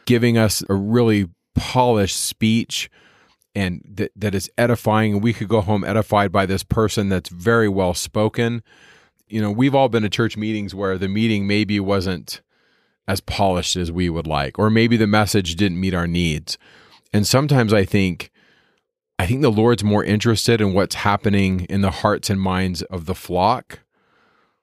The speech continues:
And by them coming up to the pulpit and by them speaking, the Lord's stretching us, and we can kind of be patient with people, and it's a little bit messier. I remember on my mission, sometimes, I'm sure you had this, Bryce, where you would bring an investigator to church and you would be like,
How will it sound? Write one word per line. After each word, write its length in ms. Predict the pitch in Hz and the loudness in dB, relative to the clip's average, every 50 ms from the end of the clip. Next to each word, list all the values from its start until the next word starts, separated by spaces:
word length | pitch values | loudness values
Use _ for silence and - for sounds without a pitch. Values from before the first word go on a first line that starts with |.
| _ _ _ _ _ _ _ _ _ _ - | _ _ _ _ _ _ _ _ _ _ -4
And 280 | 104 104 101 90 90 | -2 -2 -2 -2 -4
by 160 | - 101 98 101 | -2 -2 0 0
them 260 | 92 110 113 120 123 | 0 0 0 0 -2
coming 320 | - - 123 117 120 120 | 0 0 0 0 2 0
up 100 | 120 110 - | -2 -2 0
to 100 | - 113 | -2 -2
the 40 | |
pulpit 360 | 101 - 110 113 - - 117 78 | 0 0 -2 -2 0 0 -2 -2
and 100 | 101 87 | 0 0
by 140 | 98 92 | -2 -2
them 260 | 87 87 101 107 120 117 | 0 0 -2 0 0 -2
speaking, 720 | - - - - 110 101 - 127 123 127 135 135 127 113 _ _ _ _ _ _ _ - | -4 -4 -2 -2 -2 0 0 0 0 0 0 -2 -6 -8 _ _ _ _ _ _ _ -4
the 80 | 113 | -2
Lord's 340 | 107 101 110 117 110 101 - | 0 0 2 0 0 0 -4
stretching 500 | - - - 117 107 110 - - 120 120 | -8 -6 -2 0 0 0 0 0 0 0
us, 320 | 120 127 131 135 - - | 2 2 0 0 -2 -6
and 140 | - 107 107 | -4 -2 0
we 100 | 110 117 | 0 0
can 160 | 107 - 120 | -2 -2 -4
kind 200 | 107 - 123 120 | -2 0 0 0
of 40 | 120 | 0
be 140 | 101 113 101 | 0 0 -2
patient 380 | - - 104 107 110 - 123 120 | 0 0 0 0 0 0 -2 -4
with 160 | 120 113 - | -4 -6 -2
people, 480 | - 123 120 - 135 139 151 147 - _ _ _ _ _ _ _ - | -2 -2 0 0 2 2 2 0 -2 _ _ _ _ _ _ _ -2
and 140 | 120 120 | 0 2
it's 140 | 120 - - | 2 2 0
a 40 | 117 | 0
little 220 | 107 113 117 120 | 2 4 2 2
bit 180 | 117 123 107 - | 2 0 -2 -2
messier. 600 | 98 101 110 110 110 - - 98 87 78 69 - _ _ _ _ _ _ - | -2 -2 0 0 0 -2 -4 -4 -4 -6 -6 -10 _ _ _ _ _ _ 0
I 80 | 101 | 2
remember 340 | 123 135 131 127 127 123 123 | 2 2 4 2 2 4 4
on 100 | 120 117 | 2 2
my 100 | 110 107 | 2 0
mission, 340 | 104 107 113 110 - 120 101 | 2 2 0 0 0 -2 -2
sometimes, 380 | - - 101 92 107 104 95 95 | -2 -4 -4 -2 -2 -2 -2 -2
I'm 100 | 101 98 | -4 -4
sure 220 | - - - 123 | -4 -2 0 0
you 100 | 113 107 | 2 2
had 160 | 104 104 92 | 2 0 0
this, 160 | 87 98 - | -2 -6 -6
Bryce, 260 | - - 104 104 98 - | -4 -2 -2 -2 -2 -2
where 120 | 110 107 | -4 -4
you 140 | 101 85 123 | -2 0 0
would 120 | 120 104 | -2 0
bring 180 | 87 113 113 113 | 0 -2 0 0
an 60 | 117 | 0
investigator 560 | 113 104 92 107 107 - 104 113 110 104 101 | -2 0 0 0 0 0 0 0 0 0 0
to 100 | 92 101 | -2 -2
church 360 | 92 - - 107 107 110 - | -2 0 0 0 0 0 0
and 120 | 107 101 98 | 0 0 0
you 100 | 101 101 | 2 0
would 120 | 101 95 | 0 0
be 80 | 90 101 | 0 0
like, 180 | 101 98 95 | 0 0 -2